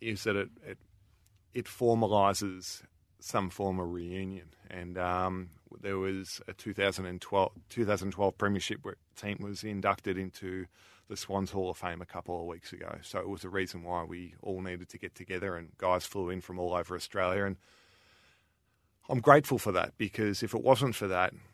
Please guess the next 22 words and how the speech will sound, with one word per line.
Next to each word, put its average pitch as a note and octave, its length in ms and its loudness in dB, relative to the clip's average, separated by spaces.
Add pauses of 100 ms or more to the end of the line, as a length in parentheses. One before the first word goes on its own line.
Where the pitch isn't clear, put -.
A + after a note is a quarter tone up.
(760)
some B2 200 -2
of A2 80 4
these A2 240 4 (320)
close - 320 4
relationships G2 720 0
that - 100 -10
you, F#2 300 -4 (100)
you F2+ 120 -10
forge B2 380 6
over F2 440 6 (200)
long G#2 200 2
periods F#2+ 320 0
of F2+ 80 -12
time, G2 500 4 (680)
everyone G2 220 -6
moves G2 240 -4
on G#2+ 160 -4
from G2+ 160 -8
life F#2+ 300 0
and, F#2+ 180 -8
and F#2+ 140 -12
gets, - 340 -10